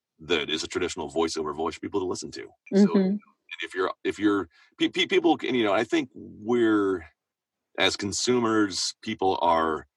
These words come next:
Speaker 1: less forgiving of being sold to, and that they just want people to share.
Speaker 2: Yeah, there's a big, I feel like we've, everyone's got this huge B S meter now where we can tell if someone
Speaker 1: Right.
Speaker 2: is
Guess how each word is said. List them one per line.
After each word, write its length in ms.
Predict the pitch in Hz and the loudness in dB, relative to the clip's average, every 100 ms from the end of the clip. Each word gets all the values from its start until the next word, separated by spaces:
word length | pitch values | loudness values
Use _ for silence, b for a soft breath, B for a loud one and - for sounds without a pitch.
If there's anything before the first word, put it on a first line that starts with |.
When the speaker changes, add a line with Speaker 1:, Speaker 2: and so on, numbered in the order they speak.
| _ _ _ _ | _ _ _ _
Speaker 1:
less 240 | - 95 - | -2 0 0
forgiving 580 | - 85 92 85 80 80 | -2 -2 0 0 -4 -6
of 640 | 80 78 73 69 67 - - _ _ _ | -4 -2 -2 -4 -10 -18 -20 _ _ _
being 280 | - 90 78 | -6 -4 -4
sold 420 | - 92 78 67 | -2 0 0 -2
to, 280 | - 67 58 - _ _ _ _ _ _ - | -8 -10 -10 -16 _ _ _ _ _ _ -6
and 180 | 78 73 | -4 -4
that 140 | 71 | -2
they 100 | 82 80 73 _ | -2 -2 -6 _
just 140 | - - | -2 -2
want 100 | 80 | -2
people 180 | 82 73 | -2 -4
to 80 | |
share. 400 | - - 80 57 52 _ _ _ _ _ _ _ _ - | -6 -2 -2 -4 -8 _ _ _ _ _ _ _ _ 2
Speaker 2:
Yeah, 500 | 196 190 156 135 - - | 8 8 8 4 0 6
there's 180 | 196 185 | 8 10
a 60 | 185 | 8
big, 560 | 147 185 180 185 165 - - | 8 10 12 10 8 2 -2
I 380 | - - 131 - | -6 0 2 4
feel 180 | 196 196 | 8 10
like 140 | 175 | 10
we've, 220 | 165 151 - _ | 8 4 0 _
everyone's 640 | 190 175 180 185 185 180 156 | 4 8 8 10 10 8 6
got 220 | 160 143 | 4 6
this 140 | 156 | 2
huge 400 | - 165 156 147 | 4 6 6 4
B 160 | 175 160 | 6 8
S 260 | 139 135 - | 6 4 4
meter 280 | 139 139 | 4 4
now 200 | 135 131 | 4 4
where 160 | 131 135 | 8 8
we 100 | 135 | 8
can 200 | 131 147 | 6 4
tell 480 | 151 135 127 123 139 | 6 6 6 4 2
if 80 | 156 | 2
someone 380 | - 156 143 143 | 4 8 8 8
Speaker 1:
Right. 100 | 135 | 4
Speaker 2:
is 280 | 139 131 - | 0 -2 -6